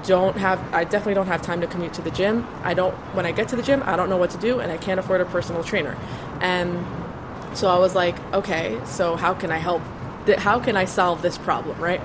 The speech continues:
So I said, "Fifteen minutes, everyone's got fifteen minutes, and, um, at home, no commute. You don't gotta get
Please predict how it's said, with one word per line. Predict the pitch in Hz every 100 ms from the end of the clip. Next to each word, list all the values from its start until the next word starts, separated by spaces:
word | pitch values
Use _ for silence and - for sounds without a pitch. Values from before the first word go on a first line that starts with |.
| - - -
So | - 196 175 175
I | 175
said, | 175 185 165 160 -
"Fifteen | 254 - 285
minutes, | 233 247 -
everyone's | 170 208 233
got | 214 208
fifteen | 196 - 208
minutes, | 170 165 202 - - - -
and, | 185 180 175 175 - -
um, | 175 175 170 165 165 -
at | - 180
home, | 214 190 220 240 - 185
no | 185
commute. | - 247 226 240 - -
You | 190
don't | 190
gotta | 208 220
get | 226